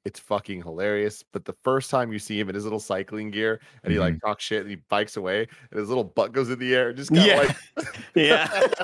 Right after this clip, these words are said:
Speaker 2: Great.
Speaker 3: <laughs> Really good. Really,
Speaker 1: Oh,
Speaker 3: really
Speaker 2: Great.
Speaker 3: good. I enjoyed that.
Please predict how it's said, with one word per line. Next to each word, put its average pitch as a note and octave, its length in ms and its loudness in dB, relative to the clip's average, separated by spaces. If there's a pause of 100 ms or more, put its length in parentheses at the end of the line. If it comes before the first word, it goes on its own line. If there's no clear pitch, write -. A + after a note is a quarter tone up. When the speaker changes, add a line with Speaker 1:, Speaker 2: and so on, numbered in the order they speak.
(180)
Speaker 2:
Great. - 360 4
Speaker 3:
<laughs> - 20 -10
Really D3 380 4
good. A2+ 280 4
Really, A#2 260 6
Speaker 1:
Oh, A2+ 40 4
Speaker 3:
really G#2+ 200 4
Speaker 2:
Great. F#2 180 6
Speaker 3:
good. - 100 0 (460)
I A2+ 120 2
enjoyed G#2+ 420 2
that. F#2 220 0